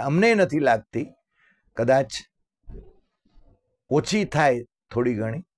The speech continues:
પણ ઇન્ડિયા ગઠબંધનને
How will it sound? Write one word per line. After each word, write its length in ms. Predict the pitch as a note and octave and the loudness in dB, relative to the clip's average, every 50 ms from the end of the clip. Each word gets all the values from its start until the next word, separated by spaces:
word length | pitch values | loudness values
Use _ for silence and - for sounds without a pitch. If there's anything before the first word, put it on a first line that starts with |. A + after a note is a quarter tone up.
| _ _ _ _ _ _ - - - - - _ _ _ _ - | _ _ _ _ _ _ -20 -20 -20 -20 -20 _ _ _ _ 2
પણ 320 | E3+ F3 E3+ E3 C#3+ - _ | 2 4 4 2 -2 -6 _
ઇન્ડિયા 380 | - B2+ C3+ D3 E3 G3 G#3+ G#3 | -6 -4 0 2 4 6 6 6
ગઠબંધનને 920 | D#3+ F#3 F3 D#3+ E3 E3 E3+ E3+ F3 F3 F3 E3 D#3 C#3 B2+ A#2+ A2 | 6 4 2 4 4 2 2 2 2 0 0 0 -4 -8 -8 -8 -10